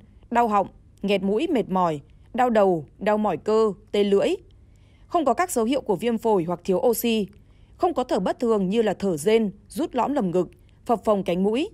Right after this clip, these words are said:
thở khò khè. F không không có triệu chứng được điều trị, cách ly tại gia đình, phải đáp ứng thêm một trong các tiêu chí là đã tiêm đủ hai mũi hoặc ít nhất một mũi vaccine phòng covid mười chín sau mười bốn ngày, hoặc có đủ ba yếu tố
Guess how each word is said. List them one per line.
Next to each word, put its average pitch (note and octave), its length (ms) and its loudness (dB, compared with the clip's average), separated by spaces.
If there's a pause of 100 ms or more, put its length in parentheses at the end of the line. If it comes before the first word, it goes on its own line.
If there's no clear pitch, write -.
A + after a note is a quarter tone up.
thở G#3 160 -2
khò F3 220 -2
khè. E3+ 320 -4 (880)
F D#4+ 100 0
không C4+ 260 0
không C4 160 -2
có G3 100 -2
triệu A3+ 180 -4
chứng F#3+ 280 -2
được C4 140 -4
điều F#3+ 160 0
trị, G#3+ 280 -2 (320)
cách C#4+ 160 -2
ly C#4+ 120 -2
tại - 180 -4
gia G3+ 160 -2
đình, F#3 260 0 (340)
phải A#3+ 120 2
đáp D#4 140 0
ứng A#3 180 0
thêm D#4 180 -4
một A3 80 0
trong B3 180 -6
các F4 180 -6
tiêu A#3 120 0
chí G3+ 380 -4 (340)
là G#3+ 120 2
đã F#3+ 140 0
tiêm D4+ 220 -4
đủ A3 140 0
hai G3 180 -4
mũi A3 280 0 (280)
hoặc - 180 -2
ít F4+ 140 -2
nhất G#4 160 -4
một G#3 140 0
mũi G3+ 120 -2
vaccine C4 380 -4
phòng F#3 140 -6
covid G#3 280 -2
mười A3+ 140 0
chín G3+ 320 -2 (400)
sau C4 220 0
mười G#3+ 140 2
bốn F3 200 -2
ngày, A3 300 0 (320)
hoặc C#4 220 0
có B3 100 0
đủ C4 140 0
ba G3 120 2
yếu G3 200 2
tố G3+ 360 0